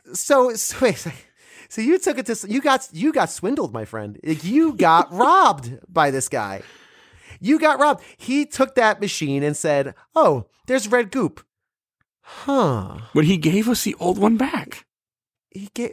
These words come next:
Speaker 1: he gave you the
Speaker 2: He
Speaker 1: of
Speaker 2: gave us
Speaker 1: course
Speaker 2: the
Speaker 1: he
Speaker 2: red
Speaker 1: did.
Speaker 2: goo back. Like, "Here you go. You can
Speaker 1: Of
Speaker 2: have
Speaker 1: course
Speaker 2: this."
Speaker 1: he
Speaker 2: I
Speaker 1: did,
Speaker 2: got no
Speaker 1: because
Speaker 2: use for
Speaker 1: here, you can have two now. So one you can stare at, and the other one you can s-, give me a hundred bucks for.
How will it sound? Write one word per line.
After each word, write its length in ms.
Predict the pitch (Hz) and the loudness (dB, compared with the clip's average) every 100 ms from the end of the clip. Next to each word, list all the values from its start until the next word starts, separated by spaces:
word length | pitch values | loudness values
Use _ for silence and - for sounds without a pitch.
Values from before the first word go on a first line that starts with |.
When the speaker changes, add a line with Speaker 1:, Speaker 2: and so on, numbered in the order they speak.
| 160 | -8
Speaker 1:
he 140 | 170 | -6
gave 240 | - 220 | -4 -4
you 60 | 233 | -4
the 60 | 220 | -2
Speaker 2:
He 40 | |
Speaker 1:
of 80 | 208 | 0
Speaker 2:
gave 140 | 170 | 4
us 80 | 427 | 2
Speaker 1:
course 20 | |
Speaker 2:
the 60 | - | 4
Speaker 1:
he 60 | 160 | 2
Speaker 2:
red 60 | |
Speaker 1:
did. 100 | 165 | 4
Speaker 2:
goo 100 | 180 156 | 2 4
back. 220 | 160 175 | 2 2
Like, 120 | 156 | 2
"Here 100 | 180 | 2
you 80 | 156 | 2
go. 160 | 156 143 | 2 0
You 60 | 170 | 0
can 80 | 156 | 0
Speaker 1:
Of 60 | 139 | 2
Speaker 2:
have 140 | - | 2
Speaker 1:
course 40 | 254 | 2
Speaker 2:
this." 80 | 240 | 0
Speaker 1:
he 60 | |
Speaker 2:
I 20 | - | 2
Speaker 1:
did, 80 | |
Speaker 2:
got 100 | 277 | 2
no 80 | 277 | 0
Speaker 1:
because 120 | 240 190 | -2 -2
Speaker 2:
use 100 | - | -6
for 120 | - | 0
Speaker 1:
here, 280 | 302 180 - | 0 0 -2
you 100 | 233 | -4
can 80 | 202 | 0
have 180 | 226 175 | 0 -2
two 220 | - 339 | 2 2
now. 280 | 185 131 165 | 2 0 -2
So 240 | - 175 | 0 0
one 240 | 165 180 240 | 2 0 0
you 40 | |
can 120 | 214 | -2
stare 340 | 175 - 220 160 | -6 -2 2 4
at, 160 | 131 | 4
and 100 | 143 | 2
the 80 | 151 | 2
other 140 | 202 185 | 2 2
one 140 | 160 | 0
you 40 | |
can 160 | 156 165 | 0 -4
s-, 120 | 147 | -6
give 260 | - - 233 | -8 -6 -2
me 140 | 175 | 0
a 80 | 135 | 0
hundred 380 | 117 147 127 127 | 0 0 0 0
bucks 200 | 127 - | -2 -2
for. 280 | - 113 | -6 -4